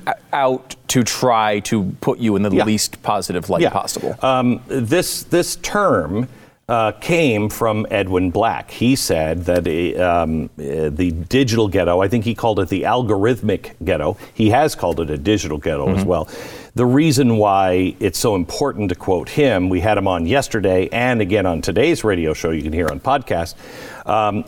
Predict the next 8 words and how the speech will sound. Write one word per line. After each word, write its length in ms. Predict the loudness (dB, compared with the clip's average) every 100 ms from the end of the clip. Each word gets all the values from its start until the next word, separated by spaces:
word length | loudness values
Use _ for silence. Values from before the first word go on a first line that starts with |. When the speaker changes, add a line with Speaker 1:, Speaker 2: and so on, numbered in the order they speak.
| -6
Speaker 2:
he's 400 | 0 2 2 -2 -6 0
one 240 | 2 4
of 80 | 2
the 80 | 4
world's 400 | 4 4 2 2
leading 560 | 4 6 6 6 4
scholars 680 | 2 0 2 2 0 -4 -4 0
on, 600 | 2 2 2 2 0